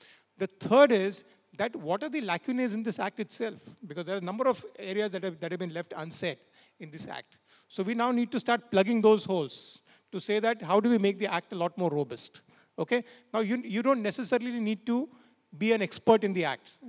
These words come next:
You know, in any case, where the shoe pinches. So all that you have to tell that this is where the shoe pinches, can you plug it through this act? Okay? So you just need to have some simple commonsensical kind of a discussion with the government to see that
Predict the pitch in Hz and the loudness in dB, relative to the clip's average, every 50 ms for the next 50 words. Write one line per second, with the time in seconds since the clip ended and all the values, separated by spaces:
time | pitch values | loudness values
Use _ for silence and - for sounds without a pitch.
0 | 254 294 330 330 214 156 196 240 254 247 254 262 247 220 214 214 220 214 - 226 | -20 -20 -20 -16 -8 -2 0 2 4 4 4 4 4 2 0 -2 -4 -4 -2 -2
1 | 214 214 202 - - - _ _ _ - 185 190 226 - - 226 220 - 208 190 | -2 -2 -2 -6 -14 -20 _ _ _ -8 -6 -6 -6 -4 -2 -2 -2 0 -2 -4
2 | 180 - 175 139 - - - - - _ _ _ _ _ - - - - 208 269 | -4 -6 -8 -10 -12 -12 -14 -14 -16 _ _ _ _ _ -12 -6 0 2 2 2
3 | 269 240 262 220 196 - - _ 196 180 226 262 247 247 - - - 214 220 220 | 2 2 0 -2 -4 -8 -20 _ -14 -6 -4 -4 -4 -4 -6 -8 -8 -8 -6 -6
4 | 214 170 160 190 - 269 226 220 233 226 240 220 - 220 208 165 196 170 151 160 | -8 -10 -10 -10 -12 -10 -6 -6 -6 -6 -6 -8 -8 -8 -8 -6 -8 -8 -6 -6
5 | 190 202 185 - - - _ _ - 180 226 240 - 202 196 202 202 240 233 - | -6 -6 -8 -10 -18 -20 _ _ -4 -2 -2 -2 0 -2 -2 -2 -2 -4 -6 -8
6 | - 214 208 185 220 - - 311 147 - - _ - - - - _ _ _ _ | -10 -10 -8 -6 -6 -6 -6 -6 -6 -6 -8 _ -20 -20 -20 -20 _ _ _ _
7 | _ _ _ - 175 175 - 240 247 - _ _ _ _ - - 220 214 196 262 | _ _ _ -12 -10 -8 -6 -8 -8 -8 _ _ _ _ -10 -4 -4 0 2 2
8 | 294 - - 240 262 254 - 277 277 294 381 254 185 196 220 214 - - - 220 | 0 2 2 2 2 4 4 4 4 4 2 0 0 -2 -2 -2 -4 -6 -6 -6
9 | 233 220 - 226 208 - 233 226 214 - 180 175 196 196 - 208 202 196 - 233 | -6 -4 -6 -6 -6 -6 -6 -6 -6 -6 -6 -6 -6 -8 -8 -8 -8 -8 -10 -12
10 | - - 208 202 196 190 - - - - _ _ - 175 175 190 190 202 185 151 | -12 -8 -8 -6 -6 -8 -10 -16 -20 -20 _ _ -8 -8 -6 -4 -4 -6 -6 -8
11 | 170 - - 214 202 - - 226 208 190 175 165 180 151 156 151 156 185 202 - | -10 -6 -2 -2 -2 -2 -2 -4 -6 -6 -6 -8 -8 -6 -6 -6 -6 -8 -10 -12
12 | 202 - - 180 165 185 185 175 | -12 -12 -10 -8 -4 -4 -6 -6